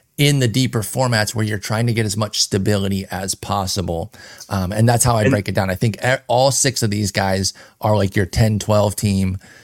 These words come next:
Speaker 1: types that you think could really pop.
Speaker 2: And there's a guy in this tier that I absolutely love. And so I'm probably not going to draft,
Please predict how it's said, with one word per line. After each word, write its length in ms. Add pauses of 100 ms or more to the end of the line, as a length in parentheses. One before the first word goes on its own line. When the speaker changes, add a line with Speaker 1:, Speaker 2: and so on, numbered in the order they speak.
(140)
Speaker 1:
types 300
that 180
you 140
think 220
could 100
really 340
pop. 420 (560)
Speaker 2:
And 120
there's 160
a 60
guy 200
in 300
this 200
tier 540 (200)
that 220
I 220
absolutely 600
love. 500 (460)
And 280
so 340
I'm 200
probably 680
not 500 (140)
going 440
to 180
draft, 720